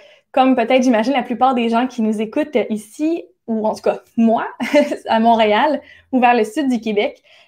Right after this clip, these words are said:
euh, donc on va voir plutôt, euh, notre éclipse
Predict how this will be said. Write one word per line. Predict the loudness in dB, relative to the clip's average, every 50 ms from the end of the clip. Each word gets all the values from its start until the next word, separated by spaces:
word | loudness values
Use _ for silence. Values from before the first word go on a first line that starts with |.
| _ _ 0
euh, | 2 4 4 4 4 4 6 6 4 4 4
donc | 2 2 2 2 2 0 0
on | 2 4
va | 4 4
voir | 4 4 4 2 2
plutôt, | -2 -8 -8 -4 -2 0 0 0
euh, | 0 0 0 0 0 0
notre | -2 -4 -4 -6
éclipse | -6 -4 -4 -6 -6 -6 -8